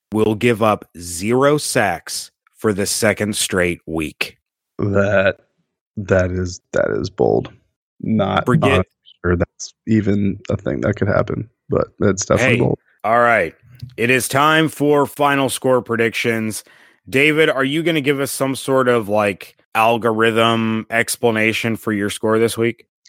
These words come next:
Speaker 2: For the second straight week, yes, I'm going with math, uh, to, to give me my answer. And
Speaker 1: Oh,
Speaker 2: here's the
Speaker 1: no.
Speaker 2: math that I went with. <laughs> And I will tell you that this math makes a little bit more sense than last week's math.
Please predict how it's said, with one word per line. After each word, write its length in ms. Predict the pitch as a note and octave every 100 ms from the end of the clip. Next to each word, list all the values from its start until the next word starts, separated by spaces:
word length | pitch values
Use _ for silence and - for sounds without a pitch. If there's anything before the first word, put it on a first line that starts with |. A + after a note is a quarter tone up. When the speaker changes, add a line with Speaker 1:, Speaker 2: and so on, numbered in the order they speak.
| -
Speaker 2:
For 120 | D3
the 80 | B2+
second 240 | D#3+ D#3+
straight 200 | E3 F3+
week, 400 | C#3+ C#3 C3 - -
yes, 340 | A#2+ B2 B2
I'm 200 | A#2+ A#2+
going 320 | A2+ A2+ A2+ A2
with 160 | A2
math, 460 | G#2+ G#2+ G#2 - _ _
uh, 260 | - G#2+ G#2
to, 220 | F#2+ G#2+
to 160 | G2+ A#2
give 120 | G#2+
me 60 | A2
my 160 | G#2+ G#2+
answer. 540 | G2+ F#2+ - G#2 G2 _ _
And 120 | G#2+ A#2
Speaker 1:
Oh, 60 |
Speaker 2:
here's 220 | D3+ F#3
the 60 | D#3+
Speaker 1:
no. 60 | C3
Speaker 2:
math 260 | B2+ B2
that 340 | A#2 G#2+ G#2 -
I 160 | G2+ G#2
went 340 | G2 G2 F#2
with. 360 | G2 F#2+ - -
<laughs> 0 |
And 120 | C#3+
I 100 | B2+
will 120 | C#3
tell 180 | C#3+ D#3+
you 100 | D#3+
that 120 | B2+
this 200 | A2+ E3+
math 280 | F3 D#3+ D#3+
makes 180 | C#3 B2
a 60 | C3
little 160 | C#3+
bit 60 | C3+
more 160 | B2 A#2
sense 340 | B2 A2 G2 - _ -
than 100 | A2
last 280 | A2+ C#3 A#2+
week's 140 | G2
math. 220 | G#2+ G#2